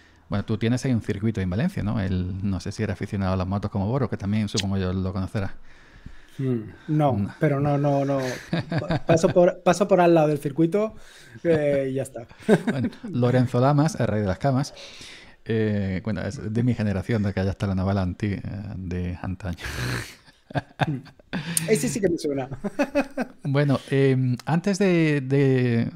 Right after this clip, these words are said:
Speaker 1: seguir nuevamente, eh, ¿por qué Atareao? Yo me, me imagino
Speaker 2: Uf.
Speaker 1: Atareao, pero ¿por qué?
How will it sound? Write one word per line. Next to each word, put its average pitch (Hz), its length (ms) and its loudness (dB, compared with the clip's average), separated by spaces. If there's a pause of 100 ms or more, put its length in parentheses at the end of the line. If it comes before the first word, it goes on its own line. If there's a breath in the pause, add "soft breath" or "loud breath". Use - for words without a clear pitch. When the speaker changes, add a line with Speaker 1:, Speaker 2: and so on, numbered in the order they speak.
Speaker 1:
seguir 131 260 0
nuevamente, 131 600 4
eh, 107 540 -2 (220)
¿por 117 140 -2
qué 147 100 -2
Atareao? 131 380 -2 (840 soft breath)
Yo 107 180 -2
me, 127 220 0
me 117 240 2
imagino 117 400 0
Speaker 2:
Uf. 190 80 0
Speaker 1:
Atareao, 95 520 0
pero - 160 -2
¿por 92 160 -4
qué? 117 180 -4